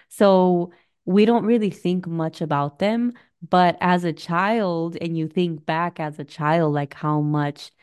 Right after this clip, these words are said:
those little comments did mean a lot. So thank you for the work that you're doing, 'cause it's so, so needed. And, uh, I told you off,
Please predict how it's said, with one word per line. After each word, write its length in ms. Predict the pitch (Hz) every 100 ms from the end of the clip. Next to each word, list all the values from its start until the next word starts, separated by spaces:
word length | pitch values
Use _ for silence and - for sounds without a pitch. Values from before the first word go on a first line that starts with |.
| _ _ -
those 220 | 170 160
little 180 | 165 151
comments 800 | 156 151 147 151 156 - - _ _ _ -
did 260 | 170 175 160
mean 500 | 156 147 143 147 151 _
a 80 | 160
lot. 440 | 143 139 - -
So 340 | - 180 160 160 - - -
thank 200 | 233 226
you 80 | 302
for 160 | 320
the 100 | 311
work 260 | 226 185 208
that 160 | 196 -
you're 120 | 175
doing, 360 | 170 165 156
'cause 180 | 156 170
it's 180 | 190 185
so, 400 | - 190 180 196
so 320 | 196 190 175
needed. 600 | 175 156 151 143 143 143 -
And, 580 | 165 160 156 151 151 - _ _ _ -
uh, 360 | 165 156 156 175
I 140 | 185
told 340 | 180 185 185
you 120 | 196 190
off, 360 | 170 - _